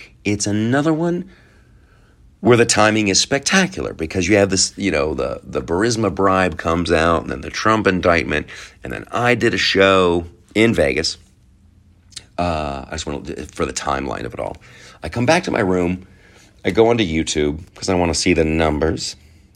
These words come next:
on videos and what others. So that, so I'm, this video is suggested to me of, uh, you know, U F O and aliens in, uh,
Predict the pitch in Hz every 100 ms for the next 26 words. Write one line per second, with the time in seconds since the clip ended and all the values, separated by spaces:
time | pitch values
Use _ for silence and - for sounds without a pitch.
0 | - 73 71 65 69 69 67 73 73 62
1 | 67 69 69 - - - - 95 101 -
2 | 107 95 92 - 85 82 127 156 113 -
3 | 69 65 65 69 65 - 64 80 - 80
4 | 78 - 76 76 76 - _ _ _ 80
5 | 80 71 67 76 95 123 117 85 87 80
6 | - 78 95 98 67 60 69 - - _
7 | - - - - - - _ _ _ _
8 | 78 76 76 67 78 76 73 - 69